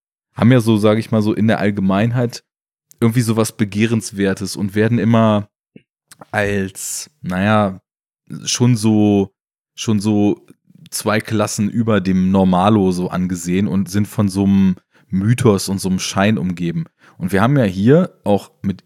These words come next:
Elis Figur, die von Owen Wilson gespielt wird, sozusagen ein Freund der Familie, so, der mit den Kindern befreundet war, der später auch total kaputt ist und dann irgendwann mal sagt, „I always wanted to be a Tenenbaum.“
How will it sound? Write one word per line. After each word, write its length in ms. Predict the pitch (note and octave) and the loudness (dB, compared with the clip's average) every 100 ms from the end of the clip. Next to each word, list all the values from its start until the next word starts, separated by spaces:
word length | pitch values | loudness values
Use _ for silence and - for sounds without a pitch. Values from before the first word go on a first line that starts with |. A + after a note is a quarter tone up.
| - | -4
Elis 540 | B2 D#3 C#3 C3+ C3 | 0 4 4 4 0
Figur, 400 | - G#2+ A#2+ C#3+ | -8 -6 2 2
die 100 | G#2 | 2
von 220 | - G2 | -2 -2
Owen 300 | D#2+ F#2+ F#2 | 0 -2 -2
Wilson 320 | F#2 A#2 - | -2 -2 -2
gespielt 460 | B2+ - - A#2+ - | -4 -4 0 -2 0
wird, 240 | A#2 A#2+ _ _ _ | -2 -2 _ _ _
sozusagen 580 | F#2+ - F#2+ G2 G2+ F#2+ | -10 -6 -2 0 0 -2
ein 100 | F#2+ | -4
Freund 440 | F#2 - F2+ A#2+ C#3 | -4 -4 2 2 2
der 100 | G#2 | -2
Familie, 680 | - F#2+ G2 A2 C#3 D3+ D3+ | -2 -4 0 2 4 2 0
so, 280 | G#2+ A2+ - | -2 -8 -6
der 180 | F#2+ | -6
mit 200 | F#2 F#2+ | -4 -6
den 120 | F2+ F2+ | -6 -8
Kindern 360 | B2 C#3+ D3+ | -2 0 0
befreundet 560 | C3+ - A#2+ C3 C3 B2 | -2 -2 0 0 0 -2
war, 280 | B2 C#3 - _ _ - | -2 -2 -6 _ _ -6
der 80 | |
später 380 | F2+ - A#2 A#2+ | -6 0 2 4
auch 120 | F2 | 2
total 300 | - C3 C#3 | -2 -2 -2
kaputt 400 | C#3 B2+ - C#3 | -2 -6 -2 -4
ist 220 | - D#3 - | -2 -6 -4
und 140 | G2+ | -4
dann 100 | G2+ | -2
irgendwann 300 | A2 C#3 D3 | 2 2 2
mal 140 | C3 G2 | 0 0
sagt, 340 | G#2+ A#2 - _ _ _ | 0 0 -6 _ _ _
„I 60 | F#2+ | -6
always 520 | - G#2+ A2 A2+ - | -2 -2 -2 -6 -6
wanted 280 | F#2+ G#2 G2 | -2 -2 -2
to 100 | G2 | -8
be 160 | G2 | -4
a 40 | G2 | -4
Tenenbaum.“ 840 | - A2+ G2 F2 E2 E2 F#2 D3 | -2 0 0 -2 -2 -2 0 -2